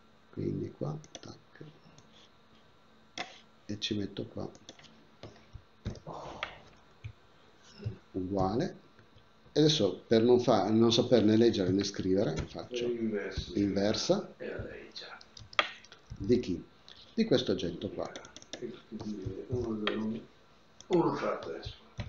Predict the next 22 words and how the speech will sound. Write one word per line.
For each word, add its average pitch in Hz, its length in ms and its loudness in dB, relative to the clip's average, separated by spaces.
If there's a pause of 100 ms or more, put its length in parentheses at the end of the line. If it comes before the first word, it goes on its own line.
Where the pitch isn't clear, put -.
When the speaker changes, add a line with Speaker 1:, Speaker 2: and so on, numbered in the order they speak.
(720)
Speaker 1:
E 123 120 4
poi 180 180 8
non 123 100 12
vi 135 80 12
faccio 135 260 4
vedere 110 320 6
l'output, 92 680 -4 (540)
ma 131 100 0
gli 123 80 6
dico, 98 520 0
"Manda 117 440 8
in 107 140 4
forma 107 340 6
matriciale", 117 800 2 (2000)
che 104 160 -4
cosa? 85 400 -6 (380)
L'oggetto 127 400 6
che - 80 2
abbiamo 98 220 4
appena 101 360 2
riempito, 92 560 0
questo. - 400 -8